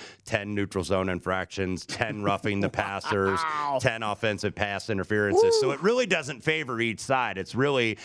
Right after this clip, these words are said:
Speaker 1: I think, is not defined because it's like, he's flag happy on both sides. He doesn't discriminate which
Speaker 2: No.
Speaker 1: unit gets the laundry thrown against him.
Speaker 2: If you don't like that neither team can get to twenty, which is plus five seventy-five, that both teams score twenty or more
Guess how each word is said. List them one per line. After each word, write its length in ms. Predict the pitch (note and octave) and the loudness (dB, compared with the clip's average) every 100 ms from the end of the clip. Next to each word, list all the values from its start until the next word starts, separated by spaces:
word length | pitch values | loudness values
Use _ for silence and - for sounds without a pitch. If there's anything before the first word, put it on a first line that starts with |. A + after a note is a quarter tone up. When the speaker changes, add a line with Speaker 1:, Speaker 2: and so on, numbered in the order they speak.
| - - | -6 -2
Speaker 1:
I 100 | A#2 | -2
think, 220 | A#2+ G2+ | -2 -2
is 120 | F2 | 0
not 280 | A2+ A2 G2+ | 0 0 -2
defined 420 | F#2+ A#2 B2+ A2+ | -2 2 2 0
because 320 | G2 A2+ G#2 | -2 0 0
it's 160 | G2+ G2 | -2 0
like, 180 | G#2 - - | -2 -2 -4
he's 240 | - A#3 - | 0 0 0
flag 380 | F3+ F#3 F3+ | 0 2 2
happy 340 | D#3 C#3+ C3+ C3+ | 0 0 0 0
on 160 | A2 | 2
both 240 | G#2 C#3 C3 | 0 -2 -2
sides. 340 | A#2+ G2+ F#2 | -2 -2 0
He 80 | B2+ | 0
doesn't 340 | E3+ D3+ C3 | 2 2 0
discriminate 600 | G#2 - C3 C3 A#2 G2 F#2+ | -2 0 0 0 0 -2 0
which 120 | G2+ | 0
Speaker 2:
No. 120 | D3+ | 2
Speaker 1:
unit 300 | A#2+ G#2+ F#2 | 0 -2 0
gets 200 | G#2 - | 0 0
the 80 | F2 | 0
laundry 400 | F#2 G#2 E2+ D2+ | 0 0 -2 -4
thrown 280 | F2 D#2+ C#2+ | -2 -2 -2
against 320 | C#2 C#2 - | -4 -6 -8
him. 160 | C2+ - - | -10 -8 2
Speaker 2:
If 180 | F#3+ E3 | 2 2
you 120 | F3 | -2
don't 340 | D3+ G3+ A#3+ | 2 2 2
like 300 | G#3 G3 E3+ | 0 0 0
that 180 | - D#3+ | 0 2
neither 280 | D#3+ D#3+ D#3 | 4 4 2
team 320 | - D#3 C#3+ | 4 4 4
can 180 | C3 B2+ | 4 2
get 200 | C#3 C3+ | 2 0
to 100 | A#2 | -6
twenty, 460 | - - D3 C#3 A#2 | -8 2 2 2 -2
which 180 | A#2 | -4
is 100 | A#2+ | -8
plus 260 | - C3+ B2 | -2 -2 0
five 280 | - C3 A#2 | 0 0 0
seventy-five, 840 | - A#2+ G#2+ - A#2+ A2+ G2+ G2 - _ _ _ _ C#3+ | 0 0 0 0 0 2 0 -6 -14 _ _ _ _ 0
that 280 | D3 C3+ B2+ | 0 0 0
both 260 | A3 A#3 | 0 0
teams 480 | - F#3+ D#3+ C#3+ - - | 2 4 4 2 -2 -14
score 360 | - - F3+ D#3+ | -14 -4 2 2
twenty 400 | - - F3+ D3+ | 0 0 4 4
or 80 | B2 | 4
more 580 | C3 F3 G3+ A2+ G2 | 4 4 4 2 0